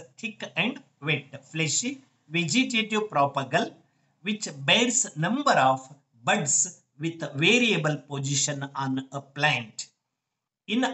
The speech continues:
agave, the plant like agave, bulbils are actually modified floral buds.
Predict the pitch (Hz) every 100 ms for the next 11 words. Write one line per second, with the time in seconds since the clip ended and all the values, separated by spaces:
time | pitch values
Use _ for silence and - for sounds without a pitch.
0 | 156 147 156 139 104 - _ _ 131 -
1 | 139 143 147 143 160 285 - - - 139
2 | 151 139 139 - _ 127 147 151 156 220
3 | 226 - - 131 127 127 - _ _ 143
4 | 135 - 165 131 135 - _ - 143 151
5 | 175 233 - 147 123 127 131 - _ _
6 | - 202 196 208 208 220 254 - - 117
7 | 107 - - - -